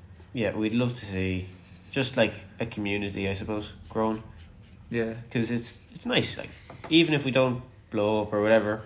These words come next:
Speaker 1: which I don't mind if we do or not, but it's just some
Speaker 2: Yeah.
Speaker 1: fun and we have a nice little community come, like, that would be nice. But
Speaker 2: That, that's, that's what I want really out of this.
Speaker 1: Yeah.
Speaker 2: Is
Speaker 1: Just
Speaker 2: a community.
Speaker 1: Yeah. Hopefully, this is a question for you, Manu.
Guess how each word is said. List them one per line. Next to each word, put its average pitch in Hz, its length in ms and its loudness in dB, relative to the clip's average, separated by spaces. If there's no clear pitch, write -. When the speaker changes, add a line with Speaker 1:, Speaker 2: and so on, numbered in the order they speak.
Speaker 1:
which 123 240 -4
I 143 60 -2
don't 110 200 -2
mind 90 260 -2
if 87 100 -6
we 92 100 -6
do 92 140 -4
or 95 40 -2
not, 101 160 -2
but 165 60 0
it's 160 120 2
just 151 180 -2
some 110 120 -2
Speaker 2:
Yeah. 98 80 -8
Speaker 1:
fun 107 280 0
and 95 240 -2
we 104 360 -6
have 117 140 -2
a 107 40 -2
nice 104 240 -2
little 92 160 -6
community 101 560 -4
come, 95 180 -4
like, 92 180 -4
that 117 100 0
would 104 80 0
be 95 120 -2
nice. 85 320 -6
But 101 180 0
Speaker 2:
That, 117 220 0
that's, 156 200 0
that's 156 300 -2
what 135 140 0
I 120 60 6
want 113 320 2
really 107 300 -4
out 104 80 -6
of 107 40 -6
this. 104 300 -10
Speaker 1:
Yeah. 90 200 -2
Speaker 2:
Is - 80 -10
Speaker 1:
Just 123 360 -2
Speaker 2:
a - 40 -6
community. 110 360 -6
Speaker 1:
Yeah. - 200 -10
Hopefully, 123 680 0
this 202 140 -2
is 127 120 0
a - 40 -2
question 98 320 -2
for 95 140 -6
you, 90 80 0
Manu. 90 220 -6